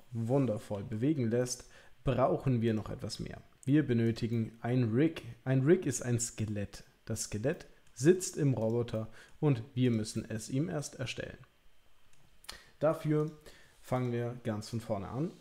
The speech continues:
und zwar bei dem Punkt, wo wir stehen geblieben sind. Unser Charakter ist jetzt vorbereitet, das bedeutet, er hat nun alles, was wir,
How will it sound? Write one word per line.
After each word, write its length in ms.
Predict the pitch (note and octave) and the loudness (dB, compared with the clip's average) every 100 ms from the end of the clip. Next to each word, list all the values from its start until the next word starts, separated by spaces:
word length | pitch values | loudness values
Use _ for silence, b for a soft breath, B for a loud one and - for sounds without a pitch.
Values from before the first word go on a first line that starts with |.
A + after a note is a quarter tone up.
| - | -4
und 160 | C3 | -2
zwar 460 | A#2+ - D3+ C4 - - - b b b b b - - - - - | 0 0 0 -2 -8 -20 -20 b b b b b -20 -20 -20 -20 2
bei 340 | C3+ C3+ C#3 C#3 - | 6 8 6 2 -2
dem 180 | C#3 C3+ | 2 2
Punkt, 220 | C3 B2 | 2 0
wo 120 | B2+ B2 | 2 2
wir 140 | A#2+ | 2
stehen 240 | A#2+ A#2+ | 2 0
geblieben 320 | C3 A2 G#2+ G2+ | 2 0 -2 -2
sind. 320 | F#2+ F#2+ - B B - | -6 -8 -10 B B -6
Unser 300 | D#3+ C#3+ C3+ | -2 0 0
Charakter 520 | - A2+ A#2 - C3 | 0 0 -2 0 -2
ist 140 | A2+ A2 | -2 -4
jetzt 180 | G#2+ | -8
vorbereitet, 600 | - G2+ G#2+ C3 D3+ F3 D3+ | -6 -2 2 2 2 0 -2
das 140 | - | -4
bedeutet, 400 | - - A2+ C3 | -4 -4 -2 -2
er 160 | G#2+ G2+ | -4 -4
hat 100 | - | -2
nun 160 | G#2+ - | -2 -2
alles, 400 | A#2 D3 D#3+ - | 0 2 0 -2
was 200 | G#2+ - | -6 -4
wir, 360 | A2 G2+ G#2 | -4 -4 -6